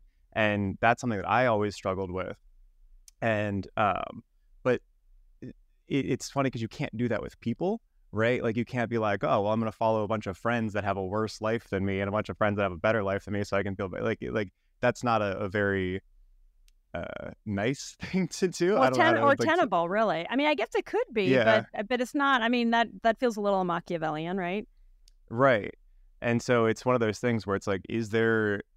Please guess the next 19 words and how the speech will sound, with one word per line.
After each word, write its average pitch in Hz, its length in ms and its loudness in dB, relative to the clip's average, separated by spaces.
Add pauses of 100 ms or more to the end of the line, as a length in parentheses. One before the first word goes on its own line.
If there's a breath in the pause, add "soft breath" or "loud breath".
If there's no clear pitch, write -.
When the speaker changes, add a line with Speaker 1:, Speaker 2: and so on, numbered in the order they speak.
(140)
Speaker 1:
like, 113 220 -2
what 107 260 -2
is 104 300 -4
the 107 120 0
healthy 107 340 -2
balance 101 440 0
on 110 140 0
social 117 320 -2
media? 117 380 0
Is 92 220 -6
there 107 240 0
one? 113 580 -2
Um, 90 640 -2
I 110 80 -2
mean, 101 160 0
like, 98 160 -2
how 101 240 4
do 98 340 -4
we 95 460 -6